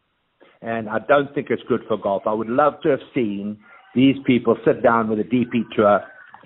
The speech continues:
sit in a room with the P G A Tour, and thrash it out, because they, they could have found eight weeks that they could have fitted this thing in, and it could have benefited everybody in golf. Um, yeah,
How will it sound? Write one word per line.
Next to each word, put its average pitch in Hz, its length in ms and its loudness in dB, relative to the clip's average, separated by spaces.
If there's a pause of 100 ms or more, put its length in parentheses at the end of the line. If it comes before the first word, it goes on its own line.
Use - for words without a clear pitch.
(100)
sit 160 140 0
in 139 120 2
a 120 80 4
room 110 300 4
with 104 220 -2
the 98 320 0
P 131 180 4
G 110 160 0
A 104 140 2
Tour, 90 400 0 (500)
and - 380 -6
thrash 127 360 0
it 107 80 0
out, 92 280 -4
because 104 360 -2 (480)
they, 113 300 2
they 113 80 0
could - 180 0
have 127 120 2
found 113 300 2
eight 147 260 0
weeks - 300 -4 (1040)
that 110 320 2
they 104 180 -4
could - 180 0
have 113 140 -2
fitted 117 280 -2
this 113 220 -4
thing 104 180 -2
in, 92 240 -6 (360)
and 104 140 2
it 101 120 -2
could 120 140 2
have 98 120 -2
benefited 117 680 2
everybody 101 580 2
in 90 80 -6
golf. 73 240 0 (720)
Um, 110 480 0
yeah, 143 220 2